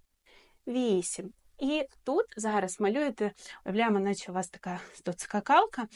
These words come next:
ви зміщуєтесь в сторону, робите тут вдих, видих, штовхаєтесь, у вас грудний відділ іде вгору, голова вниз,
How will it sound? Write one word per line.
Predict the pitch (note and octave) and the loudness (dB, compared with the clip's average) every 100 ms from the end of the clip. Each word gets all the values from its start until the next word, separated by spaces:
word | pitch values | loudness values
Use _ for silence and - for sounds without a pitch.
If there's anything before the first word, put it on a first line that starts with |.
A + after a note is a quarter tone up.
| - - - | -16 -14 -2
ви | A#3 | 0
зміщуєтесь | A#3 A#3+ - - F#3+ - G3 - | 4 2 2 0 0 0 -2 0
в | |
сторону, | - - G3 F#3 G3 B3 A4+ - - - - | -2 2 4 6 6 6 4 0 -20 -18 0
робите | A#3 G#3+ G#3+ | 2 2 0
тут | - G3+ G3 | 2 0 2
вдих, | F#3+ F3+ G3+ B3+ G4 - | -2 2 2 4 0 0
видих, | A3 A#3+ A#3 G3 F3+ F3+ | 4 6 8 8 6 2
штовхаєтесь, | - - A3+ A3 - G#3+ F#3 E3+ F#3 G3 | -2 4 4 6 8 8 8 4 0 4
у | |
вас | G3 | 2
грудний | F#3 G#3 G#3 G#3 | 4 4 8 6
відділ | F#3+ F#3+ F#3 F#3 | 6 4 4 4
іде | F#3 G3 | 6 6
вгору, | G3+ G3+ F#3+ F3+ | 6 6 6 6
голова | F#3 F#3+ F#3+ F#3+ | 6 4 4 4
вниз, | F3+ F#3+ F#3+ A#3+ G#4+ | 4 2 4 4 2